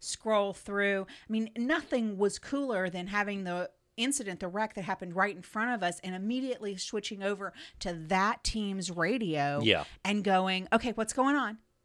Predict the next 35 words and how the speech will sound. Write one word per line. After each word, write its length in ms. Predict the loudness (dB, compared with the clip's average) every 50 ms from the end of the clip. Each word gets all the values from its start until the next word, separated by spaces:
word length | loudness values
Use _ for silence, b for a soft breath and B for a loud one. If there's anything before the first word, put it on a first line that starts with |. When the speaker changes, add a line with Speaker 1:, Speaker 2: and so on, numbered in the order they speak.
| b b b b b b 0
Speaker 1:
And 220 | 0 2 2 2 2
listening 500 | 2 2 2 0 -2 -4 -4 -4 -4 -4
in 500 | -4 -2 -2 -2 -2 -2 -4 -4 -6 -8
to 140 | -8 -8 -10 -10 -10
what 320 | -6 0 4 4 4 4
was 180 | 2 -2 -2 -2
happening 600 | -2 -2 -2 -2 -2 -4 -6 -4 -4 -6 -6 -8
for 320 | -10 -12 -10 -8 -6 -6
them. 460 | -4 -4 -4 -4 -2 -4 -6 -8 -12 -16 -20 _ _ _ _ _ _ _ -16 -14
Speaker 2:
Bouncing 520 | -10 -4 0 0 0 0 0 -2 -4 -4 -4
into 220 | -6 -6 -8 -4
race 320 | 0 2 4 4 2 0 -4
control 440 | -10 -10 -6 -4 -2 -2 -2 -4
and 80 | -6 -10
hearing 260 | -8 -6 -6 -6 -6 -8
what 120 | -10 -12
was 120 | -12 -12
going 260 | -12 -12 -12 -12 -14 -14
on 220 | -12 -10 -4 0
there 260 | 2 2 2 2 0 -4
Speaker 1:
Yeah. 40 |
Speaker 2:
and 100 | -6 -6
all. 200 | -8 -8 -8 -10 -8
Yeah. 360 | -2 0 0 0 0 -2 -8 -16 _ -4
Speaker 1:
I 40 | -2
mean, 240 | 0 0 0 -2 -4 -4
that 300 | 0 2 4 4 4 2 0
was 160 | -4 -6 -8
cool. 540 | -8 -6 -4 -2 -2 -2 -2 -6 -10 -20 _ _ _ _ -8
That 320 | -4 -2 0 0 0 0
was 160 | 0 -2 -2
so, 680 | -2 -4 -2 0 2 4 4 4 4 2 2 0 -2 0
it, 140 | 0 0 2 4
it 320 | 4 4 4 2 0 -2
really 420 | 2 2 4 4 4 2 0 -2